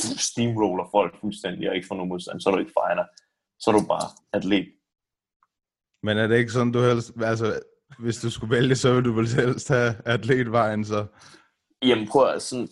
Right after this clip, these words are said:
Speaker 1: det, sådan er det ikke for nogen. Du kan ikke, der vil altid, lige meget hvilken, hvem du er, hvor god du er, så vil der altid komme et tidspunkt, hvor så skal du vise,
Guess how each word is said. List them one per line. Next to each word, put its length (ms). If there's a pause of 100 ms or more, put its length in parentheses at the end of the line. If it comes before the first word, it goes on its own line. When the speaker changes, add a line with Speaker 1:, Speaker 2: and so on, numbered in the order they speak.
Speaker 1:
det, 160
sådan 200
er 120
det 80
ikke 180
for 60
nogen. 380 (480)
Du 60
kan 140
ikke, 160 (260)
der 80
vil 80
altid, 400 (260)
lige 240
meget 220
hvilken, 380 (160)
hvem 340
du 120
er, 200 (420)
hvor 160
god 220
du 100
er, 260 (300)
så 100
vil 80
der 60 (160)
altid 280
komme 220
et 60
tidspunkt, 380
hvor 280
så 160
skal 340
du 100
vise, 400